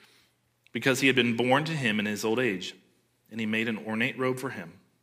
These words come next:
When his brothers saw that their father loved him more than any of them, they hated him and could not speak a kind word to him. So verse thirty-one. So not, not long after that, Joseph's out in the field with his brothers, who are shepherds.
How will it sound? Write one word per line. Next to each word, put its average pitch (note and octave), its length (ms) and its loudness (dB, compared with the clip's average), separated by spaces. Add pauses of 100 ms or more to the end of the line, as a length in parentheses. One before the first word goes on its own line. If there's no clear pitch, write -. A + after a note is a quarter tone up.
(120)
When A2 100 -6
his G2+ 100 -4
brothers A#2 380 -2
saw A#2 220 2
that B2 120 -6
their C3+ 120 -4
father G#2 320 0
loved G2+ 240 -2
him A2+ 120 -12
more G2+ 200 -4
than G2 160 -8
any C#3+ 240 -6
of F#2+ 100 -6
them, D#2+ 220 -16 (560)
they G#2+ 100 -2
hated C#3 300 4
him C#3 160 0
and B2 100 -4
could A2+ 100 -8
not A2 240 0
speak G#2 340 -6
a G2 40 -10
kind F#2+ 460 -10
word F#2 240 -10
to - 60 -20
him. D#2 240 -20 (1160)
So - 160 -8
verse A2+ 260 0
thirty-one. B2+ 460 0
So A#2+ 140 -2
not, C#3+ 420 4
not C#3+ 180 4
long F#3+ 140 8
after F3+ 280 6
that, A#2 260 6 (760)
Joseph's C#3 320 2
out D3+ 120 6
in F3 40 -4
the E3+ 60 -2
field D3 180 2
with D3 140 2
his D3+ 100 0
brothers, A2+ 400 4
who B2+ 120 -4
are B2+ 40 4
shepherds. G#2+ 560 0